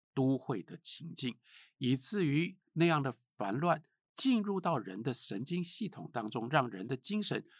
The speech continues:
无法应对，尤其是被认为格外敏感、格外细致的女性。所以在受到那种种种的连续的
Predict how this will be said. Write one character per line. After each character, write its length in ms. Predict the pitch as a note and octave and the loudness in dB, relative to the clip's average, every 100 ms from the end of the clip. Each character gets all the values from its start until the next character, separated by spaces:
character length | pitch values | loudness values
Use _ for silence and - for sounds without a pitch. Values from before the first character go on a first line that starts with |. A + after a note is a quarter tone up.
| _ _ | _ _
无 160 | C#3+ | -6
法 240 | B2+ - - | -4 -6 -4
应 160 | - C3 | 0 0
对， 220 | A2+ B2+ _ _ _ _ - | 0 -2 _ _ _ _ 0
尤 340 | C3 C#3+ E3 | 4 6 6
其 320 | E3+ - G2+ | 4 -2 -2
是 360 | G2+ - A2 - - | -2 -2 -4 -6 -4
被 200 | C3+ G2+ | -2 -2
认 320 | - B2 F#2 | -2 -4 -4
为 260 | - D3 - - _ _ | -8 -10 -14 -20 _ _
格 240 | C#3 D#3+ | 6 6
外 240 | F#3+ G#3+ F3+ | 8 6 4
敏 360 | B2+ A2+ B2 E3+ | -2 -2 -2 -2
感、 260 | B2+ F2 | -4 -4
格 180 | - G2+ | -8 -6
外 180 | A#2 G2+ | -4 -4
细 220 | - B2+ | -4 -4
致 160 | G2 G2+ | -6 -8
的 120 | F#2 | -8
女 200 | G2 - | -8 -6
性。 300 | - D3 - _ _ _ - | -2 0 -2 _ _ _ -6
所 140 | C3 | -2
以 60 | B2 | 2
在 340 | C3 B2 C3 _ _ - | 2 0 -2 _ _ -6
受 320 | - A3+ F#3+ | 0 2 4
到 140 | F3 | 2
那 120 | E3 E3+ | 2 -2
种 280 | C3 A2 - _ _ | -2 -6 -6 _ _
种 280 | - C#3+ F3+ | 2 4 4
种 280 | F#3+ G2+ F2 | 2 -4 -4
的 120 | A#2 | -6
连 280 | F2+ G2 A#2 | -4 -2 -2
续 200 | - E3 | -2 -4
的 200 | A2 F#2+ | -4 -8